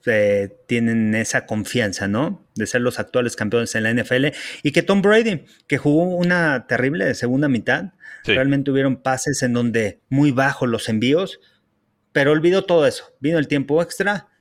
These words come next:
Speaker 1: y demostró, "A ver, tranquilo, tengo que estar relajado". Conjuntó a su línea ofensiva, le dieron tiempo, pum,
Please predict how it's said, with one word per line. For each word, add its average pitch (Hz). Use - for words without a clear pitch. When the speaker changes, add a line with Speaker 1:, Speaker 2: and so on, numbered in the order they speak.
Speaker 1:
y 117
demostró, 117
"A 117
ver, 110
tranquilo, 113
tengo 127
que 101
estar 120
relajado". 110
Conjuntó 110
a 123
su 117
línea 117
ofensiva, 117
le 104
dieron 120
tiempo, 143
pum, 123